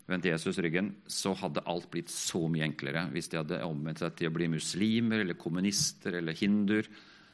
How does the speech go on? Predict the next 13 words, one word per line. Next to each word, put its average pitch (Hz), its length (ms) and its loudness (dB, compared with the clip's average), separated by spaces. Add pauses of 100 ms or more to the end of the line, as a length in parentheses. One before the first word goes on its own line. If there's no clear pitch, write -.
(260)
så - 220 -4
hadde 85 240 -2
de 87 120 2
fått 90 200 -2
et 85 160 -4
mye 113 440 2
enklere 82 540 -2 (120)
og 82 120 -4
bedre 76 320 0
liv 82 420 0
sånn 85 160 -2
materielt 78 400 -2
sett. - 360 -4